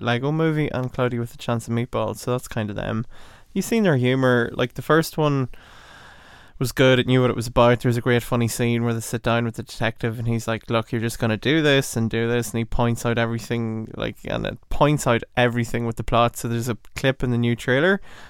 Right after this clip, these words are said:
where the detective is sitting down again being like, "Look, no one liked when you did that other stuff. We're just gonna do the exact same thing again, only change it a bit."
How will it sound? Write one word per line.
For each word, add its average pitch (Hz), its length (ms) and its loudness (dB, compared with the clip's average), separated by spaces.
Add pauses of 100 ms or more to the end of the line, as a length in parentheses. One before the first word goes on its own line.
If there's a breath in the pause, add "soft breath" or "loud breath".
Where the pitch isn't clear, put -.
(200 loud breath)
where 131 120 2
the 117 100 -2
detective 120 480 -2
is 110 80 -6
sitting 113 380 -4
down 117 240 0
again 113 320 0
being 113 160 -2
like, 117 180 -2
"Look, 139 220 2
no 147 100 4
one 151 140 6
liked 131 280 6
when 117 120 2
you 113 60 2
did 110 180 -2
that 110 180 2
other 113 200 0
stuff. - 420 -8
We're 123 160 -2
just 120 180 -2
gonna 120 180 2
do 113 160 0
the 113 100 0
exact 113 360 0
same 113 260 0
thing 117 200 -4
again, 110 480 -6 (180)
only 113 260 0
change 117 360 -4
it 117 80 -10
a 104 40 -6
bit." - 340 -6